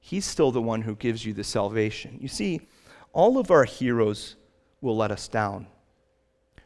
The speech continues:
They sin dreadful sins like we do. All of our heroes but one. And Jesus is different. He's the hero who is able to sympathize with our weakness, who in every respect has been tempted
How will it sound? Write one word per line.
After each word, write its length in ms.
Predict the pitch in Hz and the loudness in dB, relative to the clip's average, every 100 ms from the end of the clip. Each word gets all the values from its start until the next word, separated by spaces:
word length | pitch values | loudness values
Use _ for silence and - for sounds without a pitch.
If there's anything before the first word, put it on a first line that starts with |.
| - | 4
They 220 | 139 220 | 6 6
sin 580 | - - 160 139 135 127 - _ _ _ - | 2 0 2 2 0 -4 -14 _ _ _ -12
dreadful 540 | 117 117 117 - 117 | 2 4 4 0 -8
sins 480 | - - 110 101 98 | -6 -6 -6 -6 -8
like 180 | 98 - | -10 -10
we 160 | 104 | -10
do. 360 | 98 104 92 87 _ _ _ _ _ _ _ _ _ _ _ _ - | -10 -12 -16 -16 _ _ _ _ _ _ _ _ _ _ _ _ 0
All 240 | 135 214 | 8 8
of 80 | 214 | 10
our 100 | 175 | 8
heroes 500 | 123 131 120 113 110 | 6 2 4 4 4
but 480 | - 107 95 - - | -2 -4 -4 -8 -16
one. 400 | - 104 104 98 95 _ _ - - _ _ _ _ _ _ _ _ _ _ - - | -16 -12 -12 -12 -20 _ _ -20 -20 _ _ _ _ _ _ _ _ _ _ -20 -14
And 120 | 131 | -8
Jesus 480 | 135 139 139 120 113 | -2 0 0 -2 -4
is 100 | 104 | -6
different. 420 | - - - - _ _ _ _ _ _ _ _ _ _ - - - | -6 -8 -10 -20 _ _ _ _ _ _ _ _ _ _ -20 -18 -6
He's 340 | 175 185 - | 0 2 4
the 100 | 160 | 4
hero 380 | - 139 131 127 | 4 4 6 4
who 120 | 117 | 4
is 160 | 120 113 | 0 2
able 220 | 117 127 | 0 0
to 80 | 113 | -6
sympathize 680 | - 127 127 - 117 113 113 | -4 -4 -4 -2 2 2 -2
with 140 | 110 | -4
our 100 | 101 | -4
weakness, 520 | 101 110 117 120 104 | -4 -8 -6 -6 -6
who 180 | - 113 | -4 -4
in 100 | 107 | -2
every 220 | 107 139 | -2 -4
respect 540 | 120 113 - 113 107 113 | -8 -8 -4 0 0 -2
has 100 | 101 | -8
been 160 | 101 | -8
tempted 500 | 98 113 110 110 117 | -8 -6 -4 -6 -8